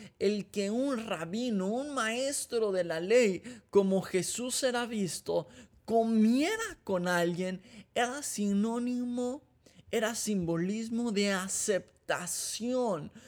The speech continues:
pero no aceptación como, "Ah, sí, te, te, te acepto",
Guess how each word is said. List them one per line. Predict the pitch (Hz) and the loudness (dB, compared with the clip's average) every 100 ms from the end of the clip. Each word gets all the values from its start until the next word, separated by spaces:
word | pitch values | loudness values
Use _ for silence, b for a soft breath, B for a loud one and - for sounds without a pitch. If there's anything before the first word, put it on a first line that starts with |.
| 247 220 - | -18 -18 -6
pero | 190 190 190 | -2 2 2
no | 202 247 | 2 0
aceptación | 311 339 269 220 202 190 - 214 208 | -2 2 2 2 -2 -2 -4 -4 -2
como, | 220 214 190 175 170 B 202 - | 0 0 0 -2 -4 B -18 -12
"Ah, | 165 165 165 | -8 -6 -6
sí, | - 165 165 | -6 -2 -2
te, | - 156 151 190 190 - | -2 -4 -4 -8 -20 -10
te, | 170 156 147 143 | -4 -2 -2 -6
te | - | -8
acepto", | 165 - 196 202 160 - 151 160 156 | -8 -2 0 -2 -4 -2 0 2 -2